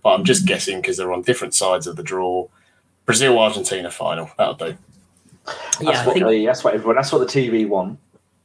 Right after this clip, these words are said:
Speaker 2: I
Speaker 1: Yeah.
Speaker 2: think France, Argentina is, is what I'm leaning
Speaker 1: Is one,
Speaker 2: towards.
Speaker 1: they're, I think they're one side of the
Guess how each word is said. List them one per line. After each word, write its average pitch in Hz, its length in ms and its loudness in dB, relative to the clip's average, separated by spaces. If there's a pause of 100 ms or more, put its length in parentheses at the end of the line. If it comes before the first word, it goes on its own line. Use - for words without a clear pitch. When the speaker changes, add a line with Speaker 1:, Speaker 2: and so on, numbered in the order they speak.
(120)
Speaker 2:
I 156 60 -2
Speaker 1:
Yeah. 202 120 2
Speaker 2:
think 190 160 -4
France, 190 520 0
Argentina 156 680 0
is, 139 260 -6
is 135 160 -8
what 139 180 -4
I'm 143 100 -4
leaning 165 280 0
Speaker 1:
Is 110 200 2
one, 113 220 2
Speaker 2:
towards. 104 300 -4 (220)
Speaker 1:
they're, 123 240 2
I 120 60 2
think 135 240 0
they're 123 160 2
one 117 320 0
side 110 320 2
of 101 120 -4
the 101 120 -8